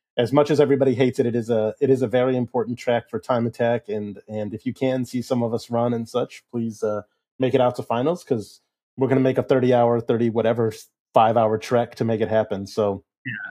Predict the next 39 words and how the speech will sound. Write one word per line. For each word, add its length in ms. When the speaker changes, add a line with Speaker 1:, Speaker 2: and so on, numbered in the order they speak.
Speaker 1:
we 120
look 160
forward 140
Speaker 2:
And 80
Speaker 1:
to 40
Speaker 2:
I 40
Speaker 1:
seeing 140
everybody. 420
Speaker 2:
and, 260
and 120
I 80
feel 240
you 120
on 140
that, 180
because 480
we 120
did 140
the 60
same 240
thing 160
for 140
Road 160
Atlanta 340
this 220
year, 180
and 300
you're 160
doing 320
a 60
thirty-six 840
hour 240
drive, 380
and 80
you're 80
sitting 220
there 120
being 160
like, 200